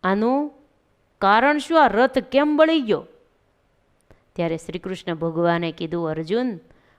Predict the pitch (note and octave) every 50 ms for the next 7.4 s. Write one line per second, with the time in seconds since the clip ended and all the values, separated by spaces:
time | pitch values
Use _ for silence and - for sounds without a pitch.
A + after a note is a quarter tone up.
0 | _ _ F#3 F#3 F3+ F#3 F#3 F#3 F#3 F3+ F3+ F3 E3 E3+ F#3 F3+ F#3 F#3 F3+ -
1 | F#3+ F#3 F3+ E3+ E3 F3 F#3+ G3 E3 F3+ F#3 E3+ F3+ F3 F3+ F3+ F#3 F#3 F#3 F#3
2 | F3+ F3+ F3+ - - F#3 F3 E3+ - - F3+ F3 F3 E3+ D#3+ D#3+ F3+ F3 - -
3 | - G3 F#3+ F3+ - - - F#3 G3 G#3+ A3+ A#3 A#3+ A#3+ B3 B3 A#3+ A#3+ - -
4 | _ _ _ _ _ _ _ _ _ _ _ _ _ _ _ _ F3+ E3+ F3+ A#3
5 | A#3+ G3+ G3+ B3 B3 A#3 A3 G3 F3 D3 C2 D2 - - _ _ - - - -
6 | - F#3+ F3 - - - - - G#3 G3+ G3+ F3 D#3+ D#3 D#3+ E3 D#3+ F3 G3+ F#3+
7 | F3 E3 - - - - -